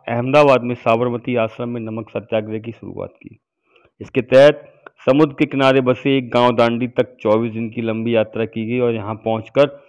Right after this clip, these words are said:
गांधी जी के नेतृत्व में हजारों लोगों ने नमक कानून को तोड़ा।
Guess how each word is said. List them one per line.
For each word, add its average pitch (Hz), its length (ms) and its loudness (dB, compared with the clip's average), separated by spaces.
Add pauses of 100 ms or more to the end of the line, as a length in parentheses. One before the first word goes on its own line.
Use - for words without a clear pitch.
(360)
गांधी 151 360 0
जी 160 100 -2
के 151 140 -2
नेतृत्व 139 440 -4
में 139 100 0
हजारों 120 380 2
लोगों 117 280 0
ने 127 140 -6
नमक 123 520 -6
कानून 113 380 -6
को 123 200 -6
तोड़ा। 92 400 -8